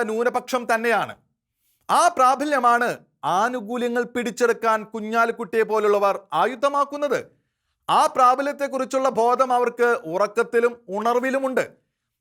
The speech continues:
ഏത് സർക്കാരിനെയും ആ പ്രബലത ഉപയോഗിച്ച് തങ്ങളുടെ സമ്മർദ്ദത്തിന് വഴക്കാൻ തന്നെയാണ് അവർ എപ്പോഴും ശ്രമിക്കാറുള്ളത്. ഏതു ഭരണത്തിലും കാര്യങ്ങൾ നിയന്ത്രിക്കാൻ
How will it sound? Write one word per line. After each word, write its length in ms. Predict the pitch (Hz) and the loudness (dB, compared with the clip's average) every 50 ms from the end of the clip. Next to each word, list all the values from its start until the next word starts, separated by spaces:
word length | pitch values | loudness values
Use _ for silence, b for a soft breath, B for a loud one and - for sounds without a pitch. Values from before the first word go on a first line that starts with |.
| _ - | _ -6
ഏത് 400 | 113 135 160 190 233 269 269 294 294 | -2 0 2 4 4 2 2 0 0
സർക്കാരിനെയും 800 | - 269 269 262 269 277 277 277 269 269 269 269 269 269 269 269 262 - _ _ - - 285 | 0 0 0 0 2 2 2 2 2 2 2 2 2 0 0 -4 -8 -14 _ _ -4 0 2
ആ 20 | 370 415 - - | 2 2 2 0
പ്രബലത 420 | 285 262 262 226 262 269 262 247 247 208 | 0 0 0 2 2 2 2 2 0 0
ഉപയോഗിച്ച് 440 | 226 226 220 214 208 - 208 175 117 - - _ _ _ _ _ _ _ - | 2 2 2 2 2 0 -2 -2 -2 -4 -8 _ _ _ _ _ _ _ -2
തങ്ങളുടെ 300 | 156 170 196 214 220 214 208 - | 0 0 0 0 -2 -2 -2 0
സമ്മർദ്ദത്തിന് 720 | 214 208 220 226 254 269 277 262 254 254 254 247 233 233 220 | 0 0 0 -2 -2 -2 0 2 0 0 0 0 -2 0 2
വഴക്കാൻ 400 | 214 208 214 208 - 220 208 208 208 208 | 2 2 2 0 0 0 -2 0 0 -2
തന്നെയാണ് 480 | 202 196 196 202 196 196 190 185 190 180 175 170 - _ - 170 | -2 -2 0 0 0 0 0 0 -2 -4 -4 -8 -12 _ -6 -4
അവർ 140 | 220 269 254 220 | -2 -2 -2 -4
എപ്പോഴും 340 | - - 214 220 226 233 214 - - | -4 -4 -2 -2 -2 -2 -4 -8 -6
ശ്രമിക്കാറുള്ളത്. 720 | 190 165 170 180 175 - 208 185 135 110 98 87 - - _ _ _ _ _ _ _ _ _ _ _ _ _ _ 110 | -6 -4 -4 -4 -4 -2 0 0 -2 -4 -8 -14 -20 -20 _ _ _ _ _ _ _ _ _ _ _ _ _ _ -4
ഏതു 380 | 127 147 165 220 294 277 370 330 | 0 2 2 2 2 2 2 2
ഭരണത്തിലും 500 | 294 269 254 269 262 - 247 247 254 277 - - _ _ _ _ _ _ _ - | 2 2 2 0 -2 0 0 0 0 0 -2 -6 _ _ _ _ _ _ _ 0
കാര്യങ്ങൾ 560 | 185 175 185 208 240 262 294 302 302 320 311 | 2 4 4 4 4 4 2 0 0 0 0
നിയന്ത്രിക്കാൻ 580 | 294 262 247 247 240 254 247 240 247 254 254 | 0 -2 -4 -4 -2 -2 -4 -2 -2 -2 -2